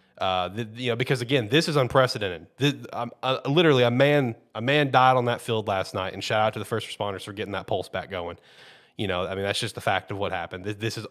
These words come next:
unprecedented. Um, so with that said, honestly, I, I say let's wrap up the show. You know, we, we, we've talked about a lot here with Damar Hamlin.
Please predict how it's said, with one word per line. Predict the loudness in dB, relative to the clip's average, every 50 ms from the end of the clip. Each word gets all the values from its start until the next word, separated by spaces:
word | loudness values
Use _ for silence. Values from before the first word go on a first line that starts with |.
| _
unprecedented. | -4 -4 -4 -4 -4 -4 -4 -4 -6 -8 -12 -12 -12 -14 -14 -18 -18 _ _ _ _ _ _ _ -20 -20 -20 _ _ _ _ _ _ _ -4
Um, | -2 0 0 0 0 -2 -4 -6 -10 -10
so | 0 2 4 4 6 4 2 0 -6 -8 -6 -2
with | 0 2 6
that | 6 4 4 4
said, | 2 2 2 4
honestly, | 4 4 6 6 4 2 2 2 2 2 2 0 -6 -14 -16 -20 _ _ _ _ _ _ _ -20 -20 -2 2
I, | 2 2 4 4 0
I |
say | 2 2 0 0
let's | 0 0 0 2
wrap | 2 2 2 0
up | -6 -12
the | -10
show. | -8 -6 -6 -6 -6 -8 -12 _ _ _ _ _ _
You | -2 0
know, | 0 0 0
we, | 0 -2
we, | 0 0 0 0
we've | 0 -2 -4 -6 0
talked | 2 2 2 2 0
about | 2 4 4 4
a | 6
lot | 6 6 6 4 4
here | 2 0 0 2
with | 0 0 -2
Damar | -2 -2 0 0 0
Hamlin. | 0 0 -2 -2 -2 -2 -2 -2 -4